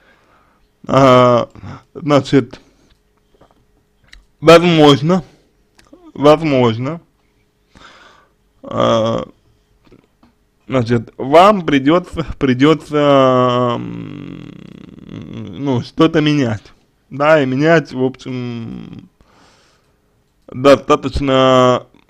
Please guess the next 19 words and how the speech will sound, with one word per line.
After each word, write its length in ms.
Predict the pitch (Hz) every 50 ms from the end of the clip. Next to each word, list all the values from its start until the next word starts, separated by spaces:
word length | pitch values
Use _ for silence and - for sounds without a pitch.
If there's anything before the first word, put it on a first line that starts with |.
| _ _ _ 67 69 69 78
ну, 220 | 113 139 139 135 - - -
сильно, 420 | - 160 156 143 123 113 117 120 - _ _ _ _ _ _ _ _ _ _
потому 420 | - 127 123 123 120 120 120 123 120
что, 340 | - - - 123 120 113 - _ _ _ _ _ _ _ _ _ _ _ _ _ _ _ _ _ _ _ _ _ _ _ _ _ _ _ _ _ _ -
ну, 640 | - 117 123 135 147 156 147 127 117 113 117 117 113 -
потому 420 | - 123 123 123 120 120 123 120
что, 500 | 110 - - - - - - - - - - - - _ _ _ _ _ _ _ _ _ _ _ _ _ _ _ _ _ _ _ _ _ _ _ _ _ _ _ _ _ _ _ _ _ _ _ _ _ _
если 320 | - - 127 123 - - 143
вы 80 | 131
будете 300 | 135 143 143 135 131 127
прислушиваться 720 | - - 135 135 - - 135 127 - 139 127 123 - -
к 100 | - -
своим 300 | - 139 135 135 135 131
желаниям, 580 | 127 139 151 170 196 226 226 196 147 120 117 113
то 440 | 113 127 123 123 123 123 120 120 120
выяснится, 680 | 131 151 170 175 - 160 135 117 - - 127 117 113
что, 520 | - - - - - - - - - - -
возможно, 760 | - - 135 131 123 131 135 131 127 117 120 110 104 95 - _ _ _ _ _ _ _ _ _ _ _ _ _ _ _ _ _ _
что 560 | _ - - - 131 127 123 123 123 123 -